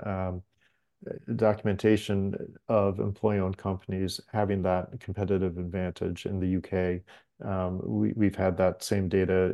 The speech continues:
in the U S for quite some time. If you go to the National Center for Employee Ownership, um, you'll, you'll find that. So why is there that advantage? A-, again, there are tax and fiscal advantages. Talking about the, uh, U S esop model,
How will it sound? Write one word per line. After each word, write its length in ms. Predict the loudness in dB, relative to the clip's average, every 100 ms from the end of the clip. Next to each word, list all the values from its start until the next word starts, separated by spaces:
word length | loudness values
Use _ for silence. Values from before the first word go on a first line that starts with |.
| -2
in 260 | -4 -2 -2
the 100 | 0
U 160 | 2
S 120 | 0 -2
for 200 | -4 -4
quite 280 | 0 0
some 200 | -2 -8
time. 400 | -4 -2 -2 -4
If 160 | -6 -4
you 60 | -2
go 100 | 0
to 60 |
the 100 | 0
National 400 | -2 -4 -6 -8
Center 280 | -6 -4 -4
for 160 | -4 -6
Employee 380 | -4 -4 -2
Ownership, 540 | -2 -4 -6 -4 -4 -6 -20 -20 _ -10
um, 400 | -6 -4 -4 -4 0
you'll, 260 | 0 0
you'll 160 | 0 -2
find 400 | -2 -2 0 0
that. 260 | 0 -2 -4 _ _ _ _ _ -4
So 240 | 6 6
why 340 | 8 6 8 8
is 260 | 8 6
there 260 | 6 6 6
that 260 | 4 4
advantage? 640 | 2 0 0 0 -2 -2 0
A-, 200 | 0 2
again, 380 | 2 4 4 6
there 140 | 6
are 40 | 4
tax 380 | 2 -2 -2 -6
and 100 | 0
fiscal 360 | 0 2 0
advantages. 800 | 0 -2 -4 -4 -2 -2 -2 -8 -12 -14 _
Talking 320 | 0 0 2
about 260 | 2 2 2
the, 320 | 4 4 2 -2
uh, 240 | -4 -2 0
U 160 | 4 4
S 180 | 4 2
esop 480 | 2 4 2 2
model, 500 | 2 2 4 4 2